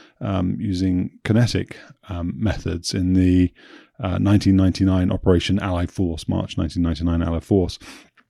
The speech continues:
But of course, leading up to that had been four or five years of Strike Eagles operating in the Balkans, um, under a number of different guises, um, a number of different operational names. And that's what we're gonna talk about today. So if anybody's sort of thinking, "Well, how does this tie into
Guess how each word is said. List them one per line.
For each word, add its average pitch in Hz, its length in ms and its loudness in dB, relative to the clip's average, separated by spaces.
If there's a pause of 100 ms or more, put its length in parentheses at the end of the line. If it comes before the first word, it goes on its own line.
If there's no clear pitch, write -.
(300)
But 123 140 10
of - 60 6
course, 143 340 8 (580)
leading 135 240 8
up 151 200 2
to 117 100 2
that 90 340 -4
had 107 160 -6
been 98 260 2
four 120 240 4
or 98 60 6
five 95 340 0
years 95 320 6
of 87 120 -6
Strike 107 280 2
Eagles 90 220 0
operating 95 480 -2
in 90 80 0
the 90 80 -2
Balkans, 90 800 0 (120)
um, 95 380 -4
under 95 200 0
a 92 40 0
number 95 240 2
of 87 100 -4
different - 260 -6
guises, 87 720 -4 (140)
um, 98 420 -10
a 107 100 -2
number 90 240 0
of 82 60 -6
different - 260 -6
operational 87 480 2
names. 85 540 -2
And 101 240 4 (320)
that's - 260 6
what 110 140 2
we're 104 60 0
gonna 101 180 0
talk - 220 -2
about 95 260 -4
today. 87 340 0
So - 140 -4
if 98 100 -4
anybody's 107 540 0
sort 98 200 -6
of 87 60 -10
thinking, 92 240 0
"Well, 90 240 -2
how 104 80 -2
does 90 160 -2
this 92 180 -2
tie 95 260 -2
into 87 380 0